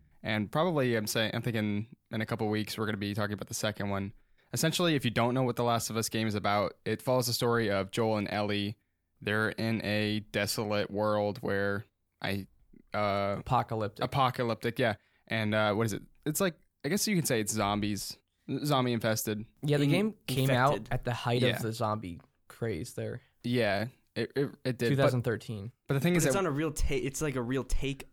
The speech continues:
Speaker 3: of a
Speaker 1: It's
Speaker 3: zombie
Speaker 1: different.
Speaker 3: apocalypse.
Speaker 1: It's different, which, which made it stand out.
Speaker 2: Mm-hmm.
Speaker 1: Which, you know what's interesting, though, is that I was reading up some articles back when the f-, ga-, the first game came out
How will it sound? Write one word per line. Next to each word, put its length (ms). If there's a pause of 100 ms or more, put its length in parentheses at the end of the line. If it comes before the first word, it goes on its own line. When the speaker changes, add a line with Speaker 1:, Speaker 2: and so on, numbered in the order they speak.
Speaker 3:
of 360
a 80
Speaker 1:
It's 100
Speaker 3:
zombie 220
Speaker 1:
different. 280
Speaker 3:
apocalypse. 540 (180)
Speaker 1:
It's 200
different, 360
which, 200
which 220
made 160
it 80
stand 340
out. 280 (200)
Speaker 2:
Mm-hmm. 200
Speaker 1:
Which, 240
you 80
know 40
what's 180
interesting, 460
though, 280
is 240
that 320 (720)
I 40
was 140
reading 200
up 100
some 240
articles 800 (260)
back 300
when 160
the 60
f-, 240
ga-, 180
the 100
first 260
game 160
came 260
out 240